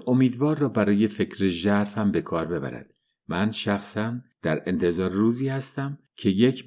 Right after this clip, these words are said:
برنامهٔ کامپیوتری برندهٔ مسابقات جهانی باشد. بشر یک درس فروتنی لازم دارد.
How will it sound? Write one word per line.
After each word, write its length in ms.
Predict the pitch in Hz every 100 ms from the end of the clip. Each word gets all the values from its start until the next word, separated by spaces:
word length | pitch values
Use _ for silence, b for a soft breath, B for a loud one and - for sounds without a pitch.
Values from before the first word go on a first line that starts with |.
| 95
برنامهٔ 480 | 107 98 101 113 123
کامپیوتری 580 | 120 110 104 101 110
برندهٔ 460 | 127 127 120 120 143
مسابقات 580 | 139 127 127 120 135 135
جهانی 480 | 127 123 123 131 151
باشد. 460 | 123 - 90 - _ _ _
بشر 580 | 76 80 - 104 120 127 - _
یک 420 | 82 110 117 - - -
درس 420 | 104 101 104 -
فروتنی 580 | 113 - 98 - 92 98
لازم 480 | 107 90 80 101 120
دارد. 400 | 117 87 80